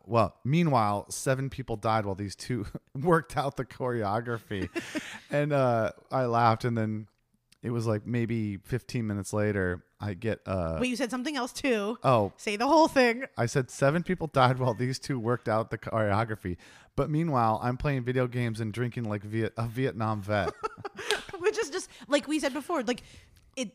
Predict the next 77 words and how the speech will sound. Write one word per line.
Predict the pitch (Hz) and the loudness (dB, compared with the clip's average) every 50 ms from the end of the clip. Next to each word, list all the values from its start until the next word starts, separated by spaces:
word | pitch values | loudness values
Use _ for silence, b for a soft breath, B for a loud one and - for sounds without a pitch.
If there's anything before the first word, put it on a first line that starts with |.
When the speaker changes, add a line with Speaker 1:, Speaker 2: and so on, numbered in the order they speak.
| _ - | _ -18
Speaker 2:
it | 277 285 - 269 - _ - | -20 -18 -20 -20 -20 _ -2
obvi-, | 220 233 220 254 262 - | -2 -2 0 -2 -4 -4
it's | 262 226 - | -4 -4 -4
like | 247 214 | -6 -6
we, | 226 247 247 240 | -6 -8 -8 -8
we | 233 233 233 | -8 -8 -6
could | - 254 | -4 -4
insult | 226 220 - 269 233 190 | -4 -2 -2 -2 -2 -2
everyone | 202 226 233 226 262 233 196 196 185 175 180 180 | -2 -2 -2 -2 -4 -4 -4 -6 -8 -10 -6 -2
Speaker 1:
I | 185 202 | 0 2
was | 240 262 262 | 2 2 2
Speaker 2:
because | 254 247 | 0 0
Speaker 1:
insulting | 220 - - - 160 156 160 - - 185 160 151 143 120 107 | -2 -2 -2 0 0 0 -2 -2 -2 0 0 0 -2 -2 2
this | 120 - - 233 | 2 2 2 2
Speaker 2:
Yeah. | 117 123 | 2 0
Speaker 1:
idea, | 117 120 117 135 143 127 | 0 0 2 2 2 2
but | 110 127 120 | 2 2 0
also | - 123 117 - - 131 | 2 0 0 0 0 -2
was | 120 110 - | -4 -2 -2
saying | - 131 117 110 | -2 0 0 0
to | - 113 | 0 -2
myself, | 104 98 90 - - 113 104 95 - - | -2 -2 0 2 4 4 4 4 2 2
like, | 92 87 82 82 - B B B | 0 0 0 -2 -4 B B B
Speaker 2:
And | 277 339 175 | -2 2 4
Speaker 1:
"Yeah, | 180 | 4
but | 147 147 123 | 4 4 2
Speaker 2:
Vietnam | - 165 185 175 | 2 2 2 4
Speaker 1:
meanwhile, | 151 135 123 120 117 | 4 6 6 6 4
like, | 117 113 - - | 4 2 0 -4
Speaker 2:
vets. | - - 120 | -8 -6 -6
Speaker 1:
uh, | 135 - - 156 151 | -6 -6 -6 -8 -8
uh, | 156 147 | -4 -2
like, | 147 147 - - 143 | -2 -2 0 0 0
yeah, | 131 110 | 0 2
people | - - 190 175 143 135 | 2 0 -2 -2 -2 -2
die, | 110 - 135 127 117 107 | 2 4 6 6 6 6
but, | 110 117 - | 4 0 0
like, | 110 101 95 - - - _ - | -2 -2 -2 -4 -10 -10 _ -2
I'm | 123 135 | -2 0
not | 139 135 110 | 0 0 -2
a | 98 | 0
doctor | 101 101 95 104 - - 101 92 92 | 0 0 0 0 -2 -2 -4 -4 -4
either. | 104 104 98 90 85 80 82 | -4 -4 -2 -2 -2 -2 -2
So | 98 123 | -2 -2
Speaker 2:
Right. | 120 - | 0 0
Speaker 1:
I'm | 127 131 139 | 0 0 0
just | 131 - - | 0 -2 -2
sitting | 131 120 | -2 -2
here | 117 110 | -2 -2
playing | - 120 107 101 | -2 -4 -2 -2
video | 107 107 107 101 | 0 0 0 0
games, | 104 104 95 85 | -2 -4 -4 -4
so | - 107 104 | -2 0 2
I | 110 117 | 2 2
have | 113 107 | 2 2
nothing | 110 104 - - 98 90 | 0 0 -2 -2 -4 -4
to | 92 | -6
say | - - 101 92 85 | -4 -2 -2 -2 0
about | - 78 78 78 80 | -2 -4 -8 -10 -10
it, | - | -6
Speaker 2:
<laughs> | - | -2
You | 120 | 0
Speaker 1:
really." | 123 - 285 | 2 2 4
Speaker 2:
were | - 294 320 | 4 2 2
sitting | 233 277 233 220 208 | 0 0 -2 -2 -4
home | 214 196 | -6 -6
like | 196 208 196 | -6 -8 -4
a | 208 | -2
Speaker 1:
Yeah. | 220 90 | -2 -2
Speaker 2:
Vietnam | - 202 190 190 196 | -2 -4 -8 -10 -10
vet, | 202 185 - | -12 -12 -12
just, | - 214 - 202 | -12 -12 -10 -8
like, | 196 185 | -6 -4
hunkered | 180 208 190 190 190 - | -4 -4 -4 -4 -4 -4
Speaker 1:
Uh, | 123 | -4
Speaker 2:
in. | 196 202 139 | -2 0 2
Speaker 1:
uh, | 135 131 127 127 120 117 117 113 | 4 6 6 6 6 4 4 2